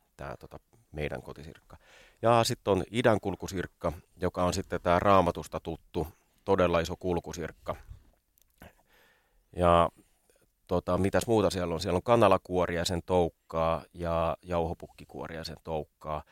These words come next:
Ja yksi mielenkiintoinen ja ainutlaatuinen Euroopassa, niin meillä on myös sallittu, ö, tarhamehiläisen toukat, jotka syntyy siis hunajatuotannon sivutuotteena.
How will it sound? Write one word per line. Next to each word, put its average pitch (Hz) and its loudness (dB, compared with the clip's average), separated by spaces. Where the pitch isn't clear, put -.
Ja 87 0
yksi - -6
mielenkiintoinen 95 4
ja 90 4
ainutlaatuinen 90 0
Euroopassa, 87 0
niin 85 -4
meillä 87 -4
on 82 -8
myös 85 -8
sallittu, 82 -6
ö, 85 0
tarhamehiläisen 85 0
toukat, 73 -4
jotka 87 -4
syntyy 87 -2
siis 90 -4
hunajatuotannon 80 -2
sivutuotteena. 73 -10